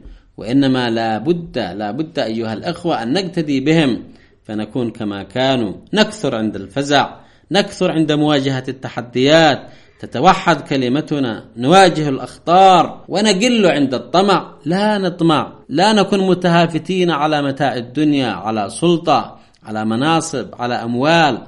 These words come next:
على أي شيء من هذه الدنيا. يجب أن نكون كآبائنا، كأجدادنا. ما يهمنا هو نصرة الدين،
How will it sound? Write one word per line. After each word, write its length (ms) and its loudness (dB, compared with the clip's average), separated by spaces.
على 260 -4
أي 240 0
شيء 240 -2
من 160 -2
هذه 340 -6
الدنيا. 540 -4
يجب 240 -2
أن 100 0
نكون 280 -4
كآبائنا، 720 -6
كأجدادنا. 800 -4
ما 160 -2
يهمنا 600 4
هو 100 0
نصرة 440 2
الدين، 680 0